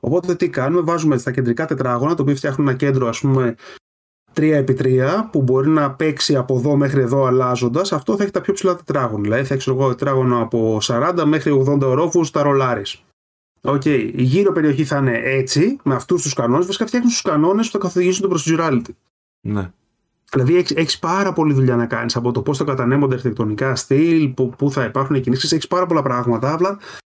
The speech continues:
Speaker 1: τα περισσότερα procedural έχουν αποφύγει μέχρι τώρα τις πόλεις. Εμένα θα με ενδιαφέρει πάρα πολύ κάποια στιγμή να, να δουλέψω σε μια procedural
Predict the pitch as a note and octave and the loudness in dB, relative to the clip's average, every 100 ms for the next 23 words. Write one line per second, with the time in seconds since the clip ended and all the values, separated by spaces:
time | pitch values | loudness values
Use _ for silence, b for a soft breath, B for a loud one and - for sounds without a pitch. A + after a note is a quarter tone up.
0 | _ - C#3+ D#3 C#3 F#3 G3 G3+ G3 E3+ | _ -8 -2 0 2 0 0 2 0 0
1 | C3+ - - _ _ _ _ _ _ _ | -4 -12 -20 _ _ _ _ _ _ _
2 | D3 C#3+ F3+ G3 F#3 F#3+ F#3+ F3 G3+ F3+ | -2 -2 0 0 0 0 -2 0 0 0
3 | F3+ - F3 D3+ - D#3 C3 A2 C3 E3 | 0 0 -2 -2 -2 0 0 0 0 2
4 | F3+ E3 F3 F3+ E3+ E3+ C3 B2+ A2+ B2+ | 2 2 0 -2 -2 -2 -2 -2 -4 -2
5 | A#2+ A#2 A2+ A2+ - - B2+ A2+ B2+ B2+ | 0 2 0 -4 -8 -2 0 2 0 0
6 | - A#2 A#2+ A#2 C3+ - C3 A#2+ A#2 A2 | 0 0 0 0 -4 0 0 0 0 2
7 | G#2+ G#2+ | 2 0